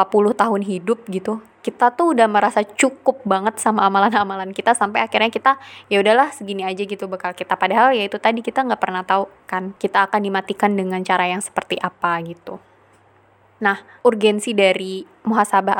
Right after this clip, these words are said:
atau apa, introspeksi diri itu yang pertama pasti itu karena perintah gitu ya. <laughs> Jadi ada satu, ada satu hadis yang aku ingat bahwa orang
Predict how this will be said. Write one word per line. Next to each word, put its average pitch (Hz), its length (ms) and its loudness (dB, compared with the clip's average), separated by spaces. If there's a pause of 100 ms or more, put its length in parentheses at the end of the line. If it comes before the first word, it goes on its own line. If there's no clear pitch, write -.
atau 175 400 4 (240)
apa, - 240 -4
introspeksi 208 560 -6
diri 190 320 -4
itu 277 240 0 (1120)
yang 214 160 4
pertama 202 480 0
pasti - 420 -2 (380)
itu 247 160 2
karena 226 480 -2
perintah 202 480 -2
gitu 190 240 -6
ya. 202 240 -2
<laughs> 202 160 -6
Jadi 247 320 2 (480)
ada 208 480 2
satu, 196 800 0 (400)
ada 190 320 0
satu 190 640 -2
hadis 196 320 -4
yang 190 80 -4
aku 196 160 -8
ingat 196 320 0 (520)
bahwa 214 480 4
orang 220 400 4